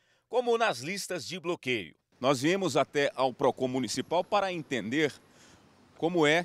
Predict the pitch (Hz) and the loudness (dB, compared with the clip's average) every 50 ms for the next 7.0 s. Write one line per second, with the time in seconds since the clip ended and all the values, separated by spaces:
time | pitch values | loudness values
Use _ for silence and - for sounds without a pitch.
0 | - - - - 170 160 139 - - 151 120 - - 156 147 - - 160 156 - | -2 -8 -8 -4 -4 -4 -2 -2 -2 -2 -2 -2 -2 -4 -2 -2 -2 -2 -2 -2
1 | - - 226 220 - - - - 175 175 180 185 170 170 151 156 139 - 123 113 | -2 -2 -2 -2 -2 -2 0 0 0 0 0 -4 -6 -8 -10 -8 -8 -8 -6 -4
2 | 135 123 - - - 135 135 135 143 - - 156 135 - - - - - _ _ | -4 -4 -4 -4 -8 -8 -8 -8 -8 -12 -16 -16 -14 -14 -14 -16 -16 -20 _ _
3 | - - - - - - - - - 196 180 170 165 180 190 202 208 - - - | -20 -20 -20 -20 -20 -16 -12 -4 0 0 0 0 0 -4 -6 -8 -10 -14 -20 -20
4 | - - - - - - - 170 139 110 - 208 233 170 156 151 151 147 143 - | -20 -20 -20 -20 -16 -10 -8 -6 -6 -4 -2 -2 0 0 0 0 0 -4 -6 -8
5 | 202 202 190 - - - - 175 120 131 135 120 113 - - 139 135 143 135 131 | -12 -12 -12 -12 -12 -10 -8 -6 -4 -2 -2 -2 -2 -2 -4 -6 -4 -4 -4 -6
6 | 127 120 - 127 - 120 120 - 113 95 - - 139 135 131 117 117 120 107 | -6 -8 -10 -10 -10 -8 -6 -6 -6 -6 -6 -4 -4 -4 -4 -4 -4 -6 -6